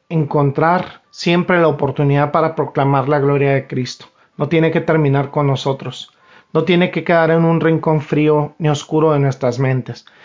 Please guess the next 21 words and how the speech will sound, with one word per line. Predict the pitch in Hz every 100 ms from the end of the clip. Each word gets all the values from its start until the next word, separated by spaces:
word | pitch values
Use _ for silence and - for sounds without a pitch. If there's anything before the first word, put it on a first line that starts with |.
| - -
sino | - 143 143
en |
realidades | 139 143 143 143 160 - -
gloriosas | 147 143 135 143 165 165 143 139 -
respecto | 123 - 135 -
a | 139
Cristo. | - 127 113 - - _ _
En | 143 139 135 127 - _ _ _
la | - 147
comprensión | 147 151 143 139 143 139 165 190
de | 185
estas | 170 175 165 -
trágicas | 160 156 175 160 170 - - _ _
tergiversaciones | - 131 - 143 139 131 139 131 151 147 160 156 151
y | 135 127 120
estos | 139 - 120
engaños | 135 139 139 147 151 139 - - - _
que | -
utiliza | 147 147 135 139 160
el | 156
enemigo | 151 139 143 143 139 139